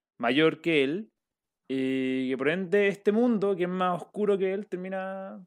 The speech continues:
matándolo. Em, eh,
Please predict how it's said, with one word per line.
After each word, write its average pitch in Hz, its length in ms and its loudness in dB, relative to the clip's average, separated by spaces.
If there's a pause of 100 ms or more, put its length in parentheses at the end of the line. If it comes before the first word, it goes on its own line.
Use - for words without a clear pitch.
matándolo. 139 500 -6 (520)
Em, 135 480 0 (1200)
eh, - 280 -14